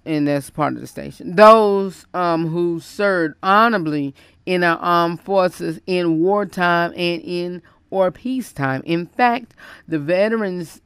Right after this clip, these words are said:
Veterans Day is largely intended to thank living veterans for their service.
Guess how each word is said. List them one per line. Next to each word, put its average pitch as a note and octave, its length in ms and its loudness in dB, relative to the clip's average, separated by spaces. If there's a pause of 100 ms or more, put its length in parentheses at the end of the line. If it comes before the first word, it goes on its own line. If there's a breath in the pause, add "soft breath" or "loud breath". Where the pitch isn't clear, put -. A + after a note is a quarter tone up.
Veterans G#3+ 420 0
Day F3 200 -2
is D#3+ 200 0
largely F3 760 0
intended F#3 800 -6
to E3+ 120 -10
thank F3 500 -2
living F#3 640 4
veterans D3 480 -2
for D3 180 -10
their D3 200 -6
service. F#3 1000 -6